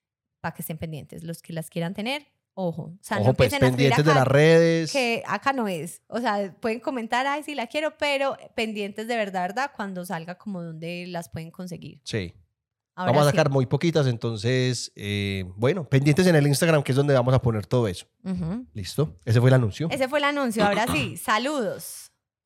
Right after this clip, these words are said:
Speaker 2: Yo quiero saludar a Justin.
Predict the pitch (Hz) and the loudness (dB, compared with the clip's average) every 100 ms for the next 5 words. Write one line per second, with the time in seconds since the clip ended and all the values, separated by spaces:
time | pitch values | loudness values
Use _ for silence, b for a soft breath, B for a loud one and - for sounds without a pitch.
0 | _ _ - 120 165 165 202 196 175 165 | _ _ -6 2 2 2 2 4 6 6
1 | 170 190 202 - _ _ _ _ _ _ | 6 4 2 -4 _ _ _ _ _ _
2 | _ _ _ _ _ _ _ _ _ _ | _ _ _ _ _ _ _ _ _ _
3 | _ _ 180 196 202 - _ _ _ _ | _ _ 2 2 0 -8 _ _ _ _
4 | _ _ _ _ 117 170 160 - 113 92 | _ _ _ _ 2 4 4 2 -4 -4